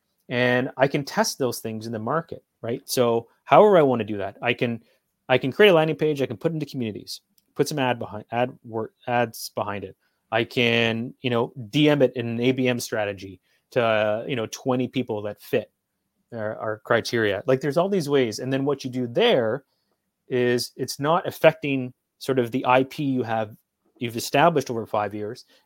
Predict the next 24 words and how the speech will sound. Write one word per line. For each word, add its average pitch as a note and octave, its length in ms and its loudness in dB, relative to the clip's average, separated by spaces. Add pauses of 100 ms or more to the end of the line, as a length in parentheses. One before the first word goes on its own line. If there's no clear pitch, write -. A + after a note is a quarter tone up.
It's B2+ 140 -6
a C3+ 40 4
test - 880 -6
to - 100 -12
understand C3+ 840 -4
if - 160 -12
you've A2 200 -12
done C3 180 -2
your C3 100 0
job A#2+ 360 -2
well A2 240 -6
about G#2+ 200 -8
gathering G#2+ 300 -8
insights, A2 560 -8
and A#2+ 140 -8
then A#2+ 120 -6
you A2+ 80 -8
report B2 360 -2
that D3 220 -4
back A#2 300 -4
to - 80 -20
the A2 80 -8
executive G#2 540 -14
team. G2 200 -20